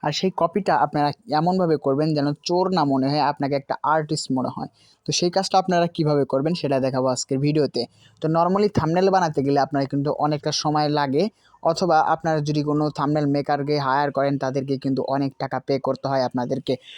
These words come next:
তো আমি আপনাদের আজকে দেখাবো যে আপনি কিভাবে সহজ পদ্ধতিতে আপনি অন্য কারোর থাম্বনেল কপি করে আপনার থাম্বনেল বানিয়ে নেবেন। তো সেটার জন্য আপনাদেরকে একটা অ্যাপস প্রয়োজন হবে, যেটা হ-, নাম হচ্ছে পিক্সেল ল্যাব।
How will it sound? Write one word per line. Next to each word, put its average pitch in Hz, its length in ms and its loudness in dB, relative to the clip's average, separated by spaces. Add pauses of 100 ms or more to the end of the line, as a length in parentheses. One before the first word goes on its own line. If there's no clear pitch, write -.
(160)
তো - 80 0
আমি 175 160 2
আপনাদের 180 400 2
আজকে 180 200 0
দেখাবো 170 440 2
যে 180 120 2
আপনি 151 220 0
কিভাবে 156 400 0 (160)
সহজ 160 380 -2 (120)
পদ্ধতিতে 160 600 0 (400)
আপনি 147 340 -2
অন্য 170 360 0 (100)
কারোর 156 280 0
থাম্বনেল 151 300 0 (100)
কপি 151 280 0
করে 135 280 0
আপনার 135 240 -6
থাম্বনেল 139 280 -2
বানিয়ে 135 360 0
নেবেন। 135 320 -2
তো - 340 -16
সেটার 175 260 0
জন্য 175 120 2
আপনাদেরকে 170 380 0
একটা 165 200 -2
অ্যাপস 151 320 -2
প্রয়োজন 175 280 0
হবে, 180 180 0
যেটা 147 240 -2
হ-, 127 100 0
নাম 139 320 0
হচ্ছে 143 260 -4
পিক্সেল 135 440 -2
ল্যাব। 127 140 -2